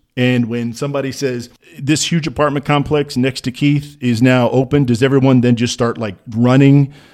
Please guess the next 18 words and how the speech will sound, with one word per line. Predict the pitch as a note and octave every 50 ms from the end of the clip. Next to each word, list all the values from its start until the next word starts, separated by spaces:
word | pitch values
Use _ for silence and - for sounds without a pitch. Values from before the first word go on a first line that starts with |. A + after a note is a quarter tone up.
| _ _ -
and | A2 A2+
flying | - - - C3 B2+ B2+ C3 C3 B2+ C3 B2
and | A2+ G#2+ F#2+
driving? | A2 A2+ A2+ A#2+ B2 A2+ B2+ B2 B2 B2 C3 B2+ - _ _ _
I | B2+ B2+ B2
d-, | B2 C#3
it's | C3 - -
just, | C#3 B2+ - - - _ -
I | - C#3
don't | D3 E3+ - D3+
know | C#3+ C#3+
where | C3 B2 C3
all | B2+ C3
these | C3 B2 A#2+ -
people | - B2+ - - G2+
are | F2
coming | - - - G2 F2 E2 D#2
from. | - - - -